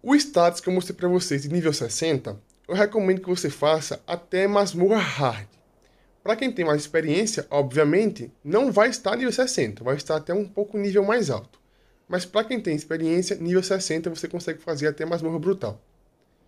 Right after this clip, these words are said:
Mas para quem é iniciante aí ou está começando a fazer masmorra agora, com aqueles status que vocês viram do nível sessenta, só entrem até masmorra hard.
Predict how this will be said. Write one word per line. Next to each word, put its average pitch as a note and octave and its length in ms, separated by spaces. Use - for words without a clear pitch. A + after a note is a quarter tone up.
Mas F3 240
para G3 240
quem G#3 240
é C3+ 260
iniciante C#3+ 720
aí B2+ 200
ou B2+ 60
está C#3 240
começando C#3+ 400
a C#3+ 40
fazer C3+ 220
masmorra A#2+ 400
agora, A#2 400
com - 80
aqueles G#3+ 340
status D#3+ 360
que - 80
vocês D#3 360
viram A#2+ 360
do D3+ 160
nível E3 240
sessenta, C#3+ 640
só G#3+ 300
entrem G3+ 460
até F3 320
masmorra F#3 460
hard. G#2+ 420